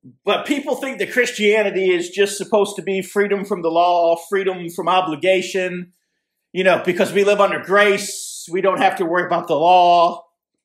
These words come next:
And if anybody tries to put anything like rules in the Christian life, they're just called a legalist. They're, you know, um, but what John is telling us is that love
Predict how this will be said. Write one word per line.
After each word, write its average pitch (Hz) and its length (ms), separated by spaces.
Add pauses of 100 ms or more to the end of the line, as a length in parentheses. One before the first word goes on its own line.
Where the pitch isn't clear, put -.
(920)
And 180 220
if 175 100
anybody 220 480
tries 220 360
to 202 100
put 220 240
anything 214 420
like 196 240
rules 247 880
in 254 140
the 277 80
Christian 285 380
life, 269 360
they're 202 160
just 208 240
called 190 240
a 160 40
legalist. 220 760
They're, 175 320
you 196 80
know, 165 240 (760)
um, 151 460
but 190 180
what 208 160
John 254 340
is 208 220
telling 233 340
us 180 520 (840)
is 170 320
that 180 340
love 226 520